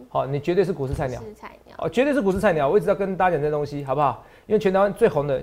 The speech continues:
Speaker 1: 不好意思，小弟我。好，来看一下，一场演讲讲座这么多人。哦，我要秀那个那一天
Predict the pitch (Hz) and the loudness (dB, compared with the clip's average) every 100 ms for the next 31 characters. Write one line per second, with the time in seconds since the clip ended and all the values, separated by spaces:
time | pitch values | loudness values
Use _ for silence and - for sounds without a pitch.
0 | - 175 160 135 123 - 147 180 131 113 | 2 4 4 -2 -6 -4 -2 0 -2 -4
1 | - - 120 127 113 - 147 131 107 - | -8 -4 -4 -4 -10 -6 -4 -4 -6 -18
2 | _ - 220 196 175 180 165 135 151 147 | _ -8 0 2 2 0 0 0 -2 -2
3 | 139 120 113 - _ 135 123 - 135 170 | -2 -4 -6 -20 _ -10 -10 -4 0 0
4 | 190 - 185 175 165 170 180 165 170 | 0 0 2 2 0 0 0 0 -2